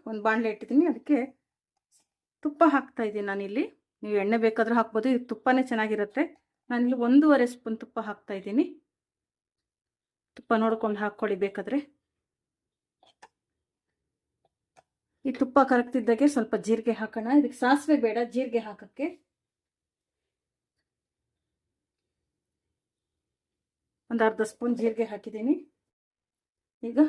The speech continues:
ಹಸಿಮೆಣಸಿನ್ಕಾಯಿ. ನೋಡಿ, ಇದು ಖಾರ ಇಲ್ಲ, ಅದಕ್ಕೆ ನಾನು ಇಷ್ಟೊಂದು ತಗೊಂಡಿದ್ದೀನಿ. ಮೂರು ಮೆಣಸಿನ್ಕಾಯಿ ತಗೊಂಡಿದ್ದೀನಿ. ಖಾರ ಇರೋದಾದ್ರೆ ಸ್ವಲ್ಪ ಕಡಿಮೆ ತಗೊಳ್ಳಿ. ಇದ್ರ ಖಾರ ಇರೋ ಕಾರಣ ನಾನು ಮೂರು ತಗೊಂಡಿದ್ದೀನಿ. ಇದು ಸ್ವಲ್ಪನೂ ಖಾರ ಇಲ್ಲ ಇದು.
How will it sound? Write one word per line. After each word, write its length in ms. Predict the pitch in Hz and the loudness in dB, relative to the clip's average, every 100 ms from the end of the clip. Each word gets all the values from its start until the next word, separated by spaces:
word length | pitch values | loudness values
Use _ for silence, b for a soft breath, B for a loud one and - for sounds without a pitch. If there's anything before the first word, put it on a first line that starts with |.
| 302 - _ _ _ | 2 -18 _ _ _
ಹಸಿಮೆಣಸಿನ್ಕಾಯಿ. 760 | 262 285 285 247 247 208 208 - | 2 8 8 8 -2 -8 -8 -6
ನೋಡಿ, 120 | 254 277 | -2 -2
ಇದು 80 | 254 240 | 0 2
ಖಾರ 200 | 214 269 277 | 4 6 4
ಇಲ್ಲ, 100 | 247 277 | 2 0
ಅದಕ್ಕೆ 200 | 240 247 262 | -2 -2 -2
ನಾನು 100 | 226 214 | -2 -4
ಇಷ್ಟೊಂದು 240 | - 220 | -6 -6
ತಗೊಂಡಿದ್ದೀನಿ. 440 | 214 208 208 202 226 233 | -4 -4 -4 -2 2 4
ಮೂರು 160 | 220 233 233 | 4 6 6
ಮೆಣಸಿನ್ಕಾಯಿ 420 | 226 254 247 214 | 4 2 2 0
ತಗೊಂಡಿದ್ದೀನಿ. 460 | 196 196 185 208 302 B B _ | -2 -6 -2 2 2 B B _
ಖಾರ 140 | 269 269 277 | 4 6 6
ಇರೋದಾದ್ರೆ 360 | 240 220 226 294 | 2 -2 -4 -4
ಸ್ವಲ್ಪ 180 | 247 240 220 | -6 -6 -4
ಕಡಿಮೆ 220 | 208 214 208 | -4 -4 -8
ತಗೊಳ್ಳಿ. 300 | 180 196 285 - _ _ | -10 -2 -2 -2 _ _
ಇದ್ರ 140 | - 226 226 | -6 -6 2
ಖಾರ 140 | 240 254 | 4 6
ಇರೋ 100 | 233 233 | 2 0
ಕಾರಣ 160 | 220 277 277 | 4 6 6
ನಾನು 140 | 202 190 208 | 2 -8 -6
ಮೂರು 120 | 220 220 | -4 -4
ತಗೊಂಡಿದ್ದೀನಿ. 420 | 190 180 175 165 180 _ _ _ _ _ _ _ _ - | -6 -8 -8 -12 -16 _ _ _ _ _ _ _ _ -10
ಇದು 100 | 233 | 0
ಸ್ವಲ್ಪನೂ 420 | 262 247 247 294 294 | 2 4 10 10 10
ಖಾರ 160 | 277 233 226 | 6 0 0
ಇಲ್ಲ 100 | 190 185 | -2 -6
ಇದು. 120 | 175 | -6